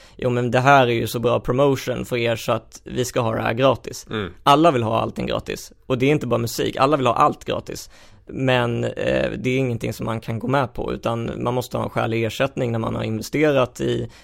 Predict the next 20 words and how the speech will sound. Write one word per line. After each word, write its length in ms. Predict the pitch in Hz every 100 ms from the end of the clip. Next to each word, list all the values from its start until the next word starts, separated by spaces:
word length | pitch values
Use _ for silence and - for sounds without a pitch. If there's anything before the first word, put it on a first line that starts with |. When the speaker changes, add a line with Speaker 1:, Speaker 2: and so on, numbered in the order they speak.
| -
Speaker 1:
en 140 | 135
inspelning 640 | 117 110 - 123 117 120
eller 160 | 117 117
när 100 | 113
man 140 | 113
som 160 | 113 120
artist 380 | 120 - 110 -
och 100 | -
kreatör 400 | 120 117 113 117
har 60 |
skapat 520 | 113 - 123 - - -
en, 240 | 67 - -
en, 260 | - 64 -
en 100 | -
inspelning. 420 | 117 117 - - - -
Speaker 2:
Mm. 200 | 101 85 _ _ _ _ _
Verkligen. 480 | 110 98 - 120 92 - _ _ _ - - _ -
Det 100 | 127
här, 500 | 143 156 151 147 143 _
ditt 640 | 151 147 135 - - -